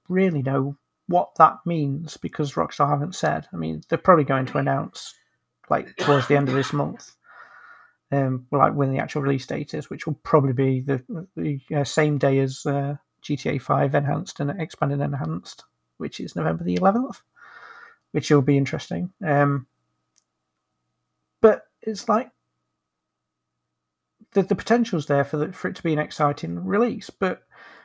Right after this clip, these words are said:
Rockstar have done dirty with so many of the games in the past when they, 'cause they've done quick and dir-, dirty ports most of the time that are barely functional or remove things that were in them. It's like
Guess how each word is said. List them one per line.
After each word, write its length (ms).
Rockstar 480
have 100
done 180
dirty 400
with 120
so 200
many 160
of 100
the 80
games 320
in 80
the 80
past 300
when 120
they, 120
'cause 400
they've 120
done 200
quick 240
and 80
dir-, 260
dirty 240
ports 400
most 240
of 100
the 60
time 400
that 160
are 120
barely 260
functional 680
or 180
remove 400
things 320
that 140
were 100
in 140
them. 180
It's 160
like 340